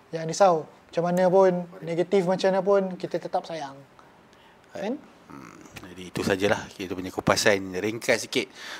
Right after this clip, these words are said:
Speaker 2: tentang statement dat-, ah, Presiden F M kita tentang satu mata yang dia harapkan daripada Harimau Malaya. Dan jumpa lagi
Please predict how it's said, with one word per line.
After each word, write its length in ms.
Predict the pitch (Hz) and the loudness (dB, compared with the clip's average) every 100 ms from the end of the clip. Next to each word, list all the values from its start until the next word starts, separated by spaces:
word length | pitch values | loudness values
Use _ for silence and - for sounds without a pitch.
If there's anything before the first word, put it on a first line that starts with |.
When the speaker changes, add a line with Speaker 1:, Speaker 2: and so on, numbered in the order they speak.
| - | -16
Speaker 2:
tentang 540 | - 98 101 101 98 98 | -12 -2 2 2 0 -6
statement 560 | - 120 104 104 101 98 | -2 -2 -2 -6 -6 -10
dat-, 180 | 92 - - - - - - - | -12 -14 -20 -20 -20 -20 -18 -8
ah, 200 | 98 95 | -4 -4
Presiden 480 | - 92 107 101 92 | -4 -4 -2 -4 -4
F 80 | - | -4
M 160 | 107 | -4
kita 300 | 98 101 117 - - - | -6 -6 -8 -8 -20 -16
tentang 260 | 95 98 | -8 -8
satu 300 | 95 101 107 | -6 -4 -2
mata 320 | 101 101 - 92 82 - - | 0 0 0 -2 -4 -16 -12
yang 160 | 90 | -10
dia 180 | 87 92 | -6 -6
harapkan 380 | 90 98 - 92 | -6 -8 -8 -10
daripada 400 | 92 90 92 90 | -10 -12 -8 -6
Harimau 240 | 90 90 | -6 -6
Malaya. 400 | 92 95 110 135 151 - - - - - - _ | -6 -4 -4 -8 -12 -20 -20 -20 -20 -20 -20 _
Dan 360 | - 98 98 95 98 98 95 95 92 90 85 - - - | 2 6 6 4 -2 -8 -8 -8 -10 -12 -12 -10 -10 -10
jumpa 220 | 98 92 | -8 -2
lagi 220 | 98 98 | -2 -2